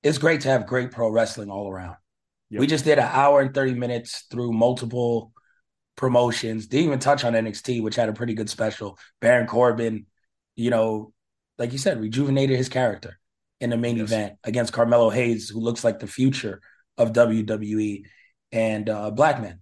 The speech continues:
Speaker 1: future of W W E. How wild is that? Um, so you, you, you're looking at this, and Wes Lee, and he's putting on great performances, and N X T is great. We have so much good pro wrestling that two years ago, this hour and a half would have just been complaints.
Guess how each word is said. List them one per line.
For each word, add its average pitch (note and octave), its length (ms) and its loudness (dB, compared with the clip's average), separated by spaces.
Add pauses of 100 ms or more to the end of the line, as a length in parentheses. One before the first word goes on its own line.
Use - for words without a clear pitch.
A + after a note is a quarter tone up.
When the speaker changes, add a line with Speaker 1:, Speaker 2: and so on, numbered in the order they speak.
Speaker 1:
future C3+ 300 -4
of B2+ 40 -2
W B2 220 0
W A#2 240 -4
E. F#2+ 80 -8
How A2+ 180 -6
wild B2+ 280 -4
is G#2+ 100 -14
that? - 140 -16 (500)
Um, C3 720 6 (300)
so D3+ 240 2
you, C#3+ 180 0
you, C3+ 400 -2
you're C3 120 0
looking C3 560 -4
at B2 320 -2
this, A#2 460 -4
and A2+ 180 2
Wes B2 320 2
Lee, B2 240 0
and G#2+ 120 -4
he's C3 180 -4
putting B2 260 -4
on A2+ 220 -2
great A2+ 300 -2
performances, A2+ 840 -6
and G2+ 100 -14 (260)
N C3 120 -4
X B2+ 200 -4
T B2+ 180 -6
is A2 100 -8
great. A#2 240 -6
We C3 100 -6
have C3+ 140 -2
so - 260 0
much B2 220 0
good A#2+ 160 -2
pro A2 160 -2
wrestling G#2+ 520 -4 (420)
that A2+ 460 2 (100)
two D3 140 0
years C#3 280 2
ago, A2+ 380 -4 (160)
this A2+ 320 -8
hour B2 200 4
and A#2 80 4
a G#2+ 40 0
half A#2 260 -2
would A#2 80 -8
have G#2+ 100 -6
just G#2+ 140 -8
been G#2+ 160 -6
complaints. G2+ 680 -10